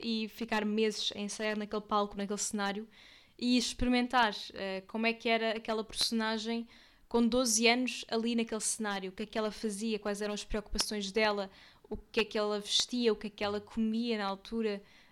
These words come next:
a que horas se deitava, a que horas acordava, e, e criar ligações, tempo de ensaio, que n-, pode nem estar inserido em cenas da peça, mas criar ligações com aquele espaço.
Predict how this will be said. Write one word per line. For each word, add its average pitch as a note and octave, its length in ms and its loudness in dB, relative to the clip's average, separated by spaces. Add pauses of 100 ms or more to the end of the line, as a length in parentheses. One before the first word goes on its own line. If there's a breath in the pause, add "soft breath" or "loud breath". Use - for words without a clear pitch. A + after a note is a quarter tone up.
(160 soft breath)
a G#3 180 0
que G#3+ 140 -4
horas G3+ 200 2
se - 120 2
deitava, G3+ 460 0
a G3 40 -8
que G3 120 -8
horas G3 200 -4
acordava, G#3 600 -2 (420 soft breath)
e, A#3 360 2
e A#3+ 160 -2
criar B3 360 0
ligações, B3 1000 0 (460)
tempo A3+ 580 0
de A3 280 -2
ensaio, A3 580 0
que - 140 -6
n-, G#3 140 -2
pode B3+ 280 2
nem A#3+ 100 2
estar A3 300 0
inserido A3 440 -2
em G#3+ 80 0
cenas G#3+ 320 0
da G#3 80 0
peça, G3 460 -2 (320 loud breath)
mas A#3 180 6
criar B3 280 8
ligações B3 540 4
com - 80 0
aquele B3 180 0
espaço. - 580 4